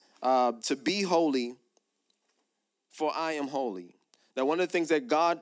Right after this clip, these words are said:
revealed to his priests was that, that we must be holy because he is holy. So holiness is a priority in God. It's a priority in heaven.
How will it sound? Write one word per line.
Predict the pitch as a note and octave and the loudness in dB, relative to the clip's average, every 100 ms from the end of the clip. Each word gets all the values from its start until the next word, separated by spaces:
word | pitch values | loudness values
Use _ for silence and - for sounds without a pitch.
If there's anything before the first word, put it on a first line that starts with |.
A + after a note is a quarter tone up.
| - | -6
revealed | C#3 C#3+ B2+ D#3 D3+ | -4 -2 0 0 0
to | |
his | D#3 B2 | -6 -6
priests | - - F3 C#3+ A#2+ - - - _ - _ | -6 -2 -2 -2 -8 -14 -16 -20 _ -20 _
was | C3 C#3 | -2 0
that, | C#3 C3+ B2 - | 2 0 -2 -8
that | B2 C3 A2+ | -2 -2 2
we | D#3+ | 0
must | G3+ F#3+ E3 - - | 2 0 0 -4 -6
be | F3 | -4
holy | F#3+ F3+ F#3 D#3 B2+ | 0 2 2 2 -2
because | C3+ C3 D3+ D3 - - _ | -6 -4 -4 -4 -6 -16 _
he | - A3 | -10 -6
is | F3+ C#3+ | -4 -6
holy. | - B2 A2+ E2+ D#2 _ _ _ _ _ _ _ _ _ - - _ _ | -10 -10 -10 -12 -16 _ _ _ _ _ _ _ _ _ -20 -20 _ _
So | - F3+ E3+ D#3 D#3 _ _ _ - - _ _ _ | -8 -4 -2 -2 -6 _ _ _ -20 -20 _ _ _
holiness | - A3 B3+ A3+ A3 - - | -4 -4 -2 -4 -4 -6 -8
is | F3 G#3 G#3 G#3 G3+ - _ _ _ _ _ - | -2 0 0 0 -4 -8 _ _ _ _ _ -2
a | D#3+ | 0
priority | - F#3+ F#3 F#3 F#3+ G3 - G3 | 2 4 4 4 4 4 -2 -8
in | F#3+ F3 E3+ | -6 -4 0
God. | C#3 E3 E3+ F3 | 4 4 6 4
It's | E3 | 2
a | D3 | 0
priority | - D3+ D#3+ F3 F3 | 2 4 6 6 6
in | E3+ | 4
heaven. | E3 E3 E3+ | 2 2 0